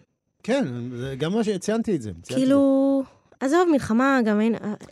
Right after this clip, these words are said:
Speaker 2: כאילו, בסוף להגיד, "וואלה, יש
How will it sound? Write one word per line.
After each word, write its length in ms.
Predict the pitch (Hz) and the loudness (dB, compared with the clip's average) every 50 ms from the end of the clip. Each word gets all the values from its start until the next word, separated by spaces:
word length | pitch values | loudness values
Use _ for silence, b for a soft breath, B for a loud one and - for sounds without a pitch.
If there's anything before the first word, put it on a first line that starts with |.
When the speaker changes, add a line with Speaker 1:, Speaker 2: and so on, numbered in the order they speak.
| _ _ - | _ _ -4
Speaker 2:
כאילו, 220 | - 339 403 392 | 0 2 2 2
בסוף 300 | 285 254 - 349 339 - | 0 -2 -4 -4 -4 -4
להגיד, 320 | 320 254 233 269 294 - - - | -4 -4 -2 -4 -4 -6 -6 -10
"וואלה, 320 | 196 202 247 269 285 277 233 - _ _ _ _ _ _ _ _ _ _ _ _ _ _ _ _ _ - | -10 -10 -10 -10 -8 -10 -12 -14 _ _ _ _ _ _ _ _ _ _ _ _ _ _ _ _ _ -14
יש 120 | 190 202 | -14 -12